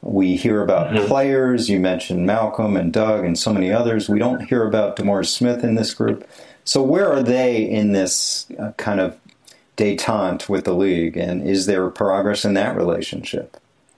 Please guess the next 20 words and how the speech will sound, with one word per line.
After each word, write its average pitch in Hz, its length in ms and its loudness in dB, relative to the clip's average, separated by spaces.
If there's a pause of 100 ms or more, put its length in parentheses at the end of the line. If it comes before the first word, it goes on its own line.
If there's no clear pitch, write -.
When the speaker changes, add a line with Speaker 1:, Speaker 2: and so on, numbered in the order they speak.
(920)
Speaker 2:
This - 600 -2
is 110 180 -4
one 107 260 2
time 92 340 0
where 82 120 2
you 87 140 -2
can 78 200 -10 (120)
say, 78 440 0 (200)
um, - 560 -2 (640)
that 78 360 4 (300)
the 76 80 -4
union 87 480 -6
and 80 140 -6
the 80 40 -2
league 78 560 -2 (120)
actually 78 400 0
work 151 380 0
together 156 540 2
on - 220 -6
something. - 420 -6